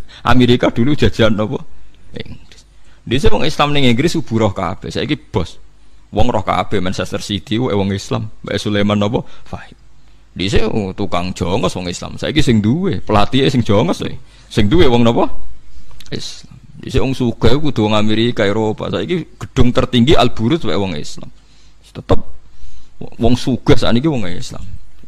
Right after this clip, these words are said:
Senajan to sing melarat ya Islam. <laughs> Nah, itu kan, itu kan kejadian luar biasa. Jadi, itu, itu, itu. Jadi aja mbok hitung,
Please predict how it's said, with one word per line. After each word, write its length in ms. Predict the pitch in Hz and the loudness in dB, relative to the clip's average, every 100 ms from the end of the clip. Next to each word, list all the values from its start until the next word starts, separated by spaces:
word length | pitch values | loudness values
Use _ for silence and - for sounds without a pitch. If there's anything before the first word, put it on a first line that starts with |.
| - | -14
Senajan 360 | - 87 85 98 | -10 -8 -2 4
to 80 | 131 | 6
sing 160 | 113 | 6
melarat 400 | 104 - 107 120 | 4 4 2 2
ya 160 | - 90 | 2 0
Islam. 440 | 90 92 113 87 | -2 -4 -4 -4
<laughs> 40 | - - 87 170 - - - - - - - | 0 2 2 -2 2 2 2 -4 -4 -6 -4
Nah, 160 | 196 147 | -2 0
itu 160 | - 127 | 2 6
kan, 160 | 143 120 - 226 233 185 - 104 | 6 6 2 -2 2 4 4 2
itu 140 | 123 | 4
kan 160 | 135 123 101 - - - - | 4 2 -2 -10 -12 -8 4
kejadian 480 | 131 127 - 139 | 6 8 6 4
luar 320 | 123 117 110 - | 4 4 4 4
biasa. 480 | 104 95 98 92 | 2 0 -2 -4
Jadi, 320 | 80 92 90 87 | -4 -4 -4 -4
itu, 160 | 80 | -6
itu, 160 | - - | -10 -10
itu. 80 | - - - - - - - - | -10 -12 -16 -18 -20 -20 -20 -12
Jadi 200 | 64 107 | -4 2
aja 160 | - 104 | 2 2
mbok 140 | 95 98 | 0 2
hitung, 320 | 110 107 | 2 2